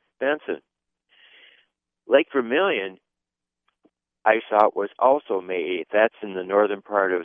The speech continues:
Saint Louis County. This past Wednesday the ninth was ice out for Kabetogama Lake in Voyageurs National Park. And John Klostermeyer reports that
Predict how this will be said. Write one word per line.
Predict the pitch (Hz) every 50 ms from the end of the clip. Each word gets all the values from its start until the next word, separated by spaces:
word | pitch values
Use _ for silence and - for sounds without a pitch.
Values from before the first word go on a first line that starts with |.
| - -
Saint | - 98 90 -
Louis | 104 104 101 98 - -
County. | - 95 90 85 82 78 73 _ _ _ _ _ _ _ _ _ _ _ _ _ _ _
This | - 117 - -
past | - 151 165 170 175 - -
Wednesday | 131 131 135 143 143 123 135 123
the | 107 104 104
ninth | 98 104 113 120 117 107 104 107 _ _
was | - - 104 95 -
ice | - 98 104 113 113 - -
out | 117 113 113 113 _ -
for | 101 101 95 92 _ _ - _ _ _ - -
Kabetogama | 123 120 117 120 - - - 139 151 143 147 117 98 95 90
Lake | 87 85 85 90 98 _ _ -
in | - 101 98 87
Voyageurs | - 104 110 113 120 120 113 107 95 90 -
National | 101 101 101 101 - - - 90 - -
Park. | - 131 131 117 104 - _ _ _ _ _ _ _ _ _ _ _ _ _ _ _ - - - _ - _ -
And | 120 120 113 107 -
John | 135 143 156 170 180
Klostermeyer | - - - 165 160 165 - - 131 113 107 101 101 104 104 104
reports | 104 101 - - - 117 117 120 117 _ -
that | 101 95